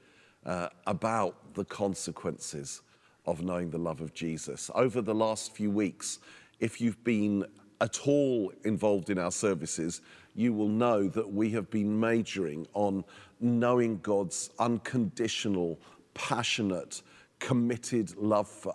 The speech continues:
us and the importance of that and, and, and his kindness and his mercy and his compassion. And we've gone on and on and on about that because it is, it is the foundation for everything.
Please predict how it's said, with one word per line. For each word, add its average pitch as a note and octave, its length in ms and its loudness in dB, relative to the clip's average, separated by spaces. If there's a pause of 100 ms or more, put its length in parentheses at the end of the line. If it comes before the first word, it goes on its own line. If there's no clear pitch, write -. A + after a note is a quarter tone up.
us - 440 -4
and G#2 180 0
the A2 100 0
importance G#2+ 760 -2
of F2+ 180 -6
that D#2 300 -4
and, F#2 160 -6 (500)
and, A2 320 0
and A#2 120 0
his A#2 180 -2
kindness A2+ 840 0
and G#2+ 80 -2
his F#2 160 -2
mercy A2 640 0
and F2+ 100 -6
his G2+ 180 -4
compassion. F#2+ 680 -4 (500)
And A#2+ 160 4
we've B2 160 2
gone B2 260 6
on C3 360 4
and A#2 120 2
on B2 220 4
and A#2 100 4
on C3+ 180 4
about G#2 340 0
that F#2+ 200 -2
because B2 540 -2
it B2+ 180 0
is, B2 380 0 (360)
it C3+ 120 4
is C3+ 160 2
the C3+ 140 0
foundation A#2+ 800 2
for G#2+ 300 -2 (120)
everything. G2+ 640 -2